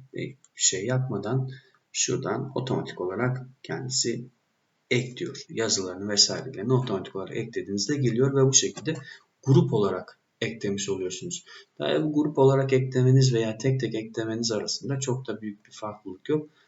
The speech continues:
Uğraşmamanız adına grup olarak eklemeniz daha güzel olacaktır. Yoksa ikisinde de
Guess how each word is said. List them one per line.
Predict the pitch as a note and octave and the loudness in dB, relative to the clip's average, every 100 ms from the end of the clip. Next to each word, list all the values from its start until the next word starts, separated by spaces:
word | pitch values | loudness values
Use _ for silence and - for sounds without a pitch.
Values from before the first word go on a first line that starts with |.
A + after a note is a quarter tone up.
| _ _ | _ _
Uğraşmamanız | C#3 D3+ D#3+ - G#2+ F#2+ F#2+ G2 | 4 6 6 6 2 0 -4 -8
adına | F#2 G2 | -6 -6
grup | G2 A2 G#2 | -6 -6 -6
olarak | G2+ F#2 F#2+ | -6 -8 -6
eklemeniz | G#2 G#2 F2+ G#2+ D#3 D3 | -8 -6 -6 -2 0 2
daha | B2 | 0
güzel | A2 - F2+ | 0 -4 -8
olacaktır. | F2 - G2 - E3+ - - - _ | -12 -16 -16 -8 -8 -8 -20 -20 _
Yoksa | - - - G2 | -8 -4 -2 -2
ikisinde | - - B2+ A#2+ - | 6 6 6 0 -2
de | A2 C#3+ - | 0 -2 -2